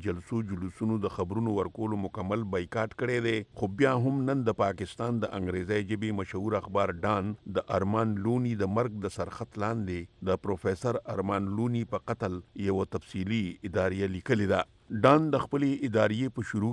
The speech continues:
کې لیکي، اگر که په تیر خالي لورالای کې د پی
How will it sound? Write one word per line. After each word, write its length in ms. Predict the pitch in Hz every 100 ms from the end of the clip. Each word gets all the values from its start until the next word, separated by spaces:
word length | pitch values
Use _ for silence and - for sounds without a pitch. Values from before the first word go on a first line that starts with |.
| 117
کې 100 | 107
لیکي، 260 | 95 - 123 127 -
اگر 240 | 98 120 131
که 80 | 123 -
په 100 | 101 120
تیر 160 | 123 -
خالي 340 | 101 98 113 95 - 98
لورالای 480 | 95 92 95 107 117 104
کې 180 | 120 110
د 80 | 101
پی 120 | 101